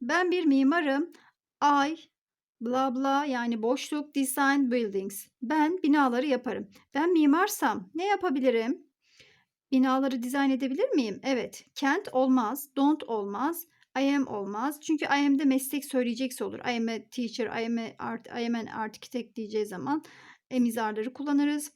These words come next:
Tek yapabileceğimiz yani "I can design bu-, buildings", binaları yaparım. Dördüncü sorumuza bakalım arkadaşlar.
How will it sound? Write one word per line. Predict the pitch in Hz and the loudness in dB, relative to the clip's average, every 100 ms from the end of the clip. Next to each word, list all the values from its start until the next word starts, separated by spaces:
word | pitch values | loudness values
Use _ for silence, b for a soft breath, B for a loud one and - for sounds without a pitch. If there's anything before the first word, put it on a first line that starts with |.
| _ _ _ _ _ _ - | _ _ _ _ _ _ -4
Tek | 294 262 | -4 -2
yapabileceğimiz | 247 233 214 208 233 220 240 269 | -4 -4 -8 -6 -4 -2 -2 -2
yani | 262 262 247 | 0 0 -2
"I | - - 330 349 | 0 0 0 0
can | 294 277 | 2 4
design | 277 285 269 269 | 2 2 0 0
bu-, | 240 226 - | 0 -4 -4
buildings", | 226 247 202 254 269 | -2 -2 0 -2 -2
binaları | 285 254 214 208 262 | 0 0 0 -2 -2
yaparım. | 226 - - - - B B B B B - | -4 -6 -12 -14 -16 B B B B B -4
Dördüncü | 302 349 381 403 | 0 0 0 -2
sorumuza | 403 339 311 349 | -2 -2 0 -2
bakalım | 269 240 220 | -2 -4 -6
arkadaşlar. | 208 - 196 - 254 320 | -8 -10 -14 -8 -8 -8